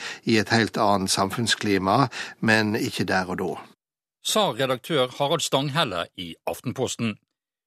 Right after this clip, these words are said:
Speaker 2: Styreleder Georg Fredrik Ribermoen sier dette om Fritt Ords fremtid.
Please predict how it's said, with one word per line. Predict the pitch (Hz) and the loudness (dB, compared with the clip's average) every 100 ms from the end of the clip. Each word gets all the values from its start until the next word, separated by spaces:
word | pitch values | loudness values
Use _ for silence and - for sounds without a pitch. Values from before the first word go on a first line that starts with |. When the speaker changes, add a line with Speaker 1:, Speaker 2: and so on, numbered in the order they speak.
| _ | _
Speaker 2:
Styreleder | - - 180 220 226 160 127 | -8 0 0 2 2 2 2
Georg | 143 180 120 | 0 -2 -2
Fredrik | - 160 131 101 - | -2 -2 0 -4 -4
Ribermoen | 110 95 107 123 123 143 - | -4 -2 0 0 -2 -4 -8
sier | 139 135 | -4 -2
dette | 139 - 196 | -2 -2 -4
om | 127 131 _ | -4 -8 _
Fritt | - 190 _ 220 | -6 -6 _ -6
Ords | 214 - - _ | -4 -6 -10 _
fremtid. | 101 107 - 107 | -4 -4 -2 -4